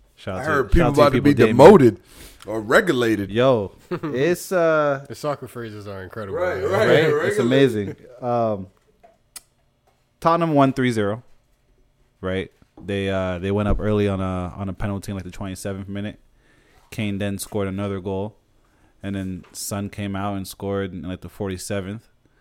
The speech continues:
Speaker 1: and it was three nil from, from, from the beginning. It was all Tottenham.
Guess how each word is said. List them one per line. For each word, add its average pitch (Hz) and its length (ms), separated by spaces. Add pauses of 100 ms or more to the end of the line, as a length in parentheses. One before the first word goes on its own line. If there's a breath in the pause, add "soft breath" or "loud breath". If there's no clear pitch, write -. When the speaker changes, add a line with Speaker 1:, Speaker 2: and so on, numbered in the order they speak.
(420)
Speaker 1:
and 98 260
it 107 40
was 110 180
three 127 220
nil 127 280
from, 95 400
from, 95 520
from 117 180
the 120 80
beginning. 120 380
It 107 60
was 98 140
all 101 220
Tottenham. 82 460